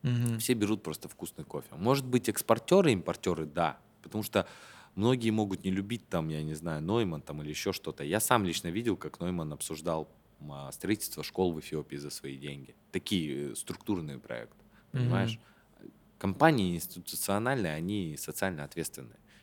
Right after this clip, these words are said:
Speaker 2: И я хочу построить такой же маленький бизнес у себя, да, там, допустим, и быть социально ответственным, пока там помогать одному человеку. Но вопрос в том, что если бы я хотел каких-то супер много, кучу денег, <laughs> я бы, наверное, не в кофе бы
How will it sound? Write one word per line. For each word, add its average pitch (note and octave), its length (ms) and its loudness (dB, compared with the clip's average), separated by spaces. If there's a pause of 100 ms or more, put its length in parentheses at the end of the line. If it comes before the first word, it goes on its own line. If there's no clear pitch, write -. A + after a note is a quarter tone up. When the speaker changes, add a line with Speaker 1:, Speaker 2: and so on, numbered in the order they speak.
Speaker 2:
И E2 80 -8
я G2+ 160 4
хочу F#2+ 260 -6
построить F#2+ 500 0
такой - 260 -6
же E2 100 -8
маленький D#2+ 420 -8
бизнес F2+ 360 -8
у D#2+ 40 -16
себя, D2 340 -8
да, C#2+ 160 -10
там, D2+ 180 -12
допустим, C#2+ 440 -12
и E2 40 -6
быть F#2 180 -2
социально E2+ 440 -4
ответственным, C#2+ 500 -8
пока F#2+ 240 0
там D#2+ 180 -4 (340)
помогать E2+ 400 2
одному E2 260 -6
человеку. D2+ 560 -6 (360)
Но F2 80 -4
вопрос F#2 300 2
в - 20 -6
том, A2 160 2
что E2+ 380 0
если F2+ 260 0
бы F#2 80 0
я F#2 60 2
хотел F#2 320 0
каких-то E2+ 560 -6
супер F2+ 340 -6
много, E2 680 -4
кучу - 240 -8
денег, G2+ 500 -4
<laughs> E2+ 220 -2
я G#2 200 6
бы, A#2 80 -2
наверное, G2 320 2
не F#2+ 80 -4
в - 100 -8
кофе - 260 -4
бы F2+ 60 -10